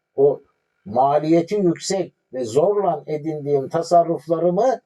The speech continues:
heba edemem. Likidite, bakın bugün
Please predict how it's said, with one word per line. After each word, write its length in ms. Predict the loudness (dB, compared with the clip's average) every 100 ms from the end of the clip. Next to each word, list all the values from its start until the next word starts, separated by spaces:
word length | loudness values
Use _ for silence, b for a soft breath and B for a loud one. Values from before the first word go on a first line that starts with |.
| _
heba 480 | -2 0 2 0 0 -2
edemem. 680 | -4 0 -2 2 0 0 -8 _ _ _ _ _ _ _ _ _ _ _ _ _ B B 0
Likidite, 800 | 0 2 -2 -2 0 0 0 -8 _
bakın 480 | -2 2 0 0 -2
bugün 440 | -2 0 -4 -4